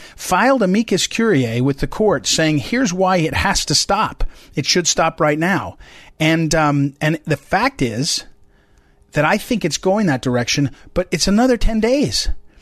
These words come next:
It's another two, maybe three weeks. And how long is this going on? And just think about the money that's being spent by General Flynn and his team, and actually D O J also, because the judge,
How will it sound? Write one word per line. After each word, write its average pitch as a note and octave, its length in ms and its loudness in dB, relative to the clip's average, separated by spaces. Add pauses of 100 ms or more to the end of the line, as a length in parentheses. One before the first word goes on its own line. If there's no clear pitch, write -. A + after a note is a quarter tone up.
(220)
It's - 140 0
another A#3 240 2
two, B3 220 0
maybe A3 260 2
three A#3 260 2
weeks. - 440 2 (520)
And E3+ 120 -2
how C4 160 4
long B3+ 240 4
is G3 80 0
this G#3 100 0
going A#3 220 2
on? G#3+ 80 4
And E3+ 80 0
just B3+ 160 0
think C#4+ 100 2
about C4 180 0
the F3+ 60 0
money G#3+ 300 2
that's C#3 160 -2
being C#3 180 2
spent B2+ 440 -2 (800)
by E3+ 460 2 (420)
General F#3+ 280 2
Flynn G#3+ 260 0
and E3 100 2
his E3+ 200 2
team, F#3 500 0
and F#3+ 80 0
actually G3 320 0
D F3+ 160 0
O G#3 80 2
J G#3 200 2
also, A3+ 380 0 (220)
because G3+ 300 -2
the F#3+ 100 0
judge, A#3 560 0